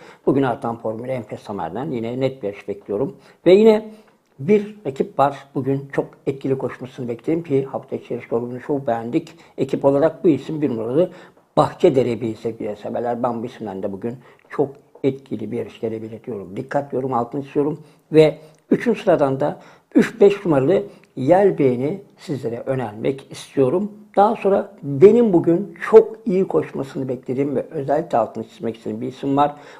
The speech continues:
On numaralı Attargah. Sebebini hemen içine doldurarak size anlatayım. Ee, son, e, üç, e, galobunu sevgili severler sekiz yüz metre üzerinden yaptı. Üçünde de elli iki, elli iki, elli iki ki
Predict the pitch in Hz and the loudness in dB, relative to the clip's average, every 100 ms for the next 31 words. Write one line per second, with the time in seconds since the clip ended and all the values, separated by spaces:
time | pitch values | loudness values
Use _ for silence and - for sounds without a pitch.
0 | _ - 208 180 156 131 - 123 - 151 | _ 8 8 8 -2 -8 -8 -10 -2 -2
1 | 147 151 139 - _ - 175 139 131 127 | 0 -4 -4 -16 _ 0 0 2 0 -2
2 | 117 - 143 127 143 - 139 135 139 123 | -6 -2 -2 -2 -8 -10 -8 -2 -2 -2
3 | 107 98 - - 113 107 - 143 165 - | -8 -8 -8 -6 -6 -8 -2 -2 -2 -16
4 | - - - 165 139 135 135 185 202 - | -20 -20 -10 -2 0 -2 2 2 2 -2
5 | - _ - - 311 247 - - _ _ | -20 _ -6 -2 2 2 2 -8 _ _
6 | 220 208 139 127 123 120 - - 151 156 | -12 -6 -2 -2 -4 -6 -10 -2 2 2
7 | 135 190 277 - _ _ _ - 160 135 | 2 -2 -4 -12 _ _ _ -4 -2 0
8 | 127 117 - 110 - 95 240 _ _ _ | -2 -4 -6 -6 -4 -6 -8 _ _ _
9 | _ _ - 226 240 190 135 135 131 127 | _ _ 2 2 4 0 0 -2 -4 -2
10 | 117 113 113 113 - - 196 - 143 - | -4 -4 -6 -8 -8 2 2 2 -8 -4
11 | 156 131 139 - 147 143 139 143 139 131 | -2 -2 -2 0 0 0 -2 0 -2 0
12 | 135 127 135 120 117 117 - - 139 147 | -2 0 -2 0 -2 -4 -6 0 2 2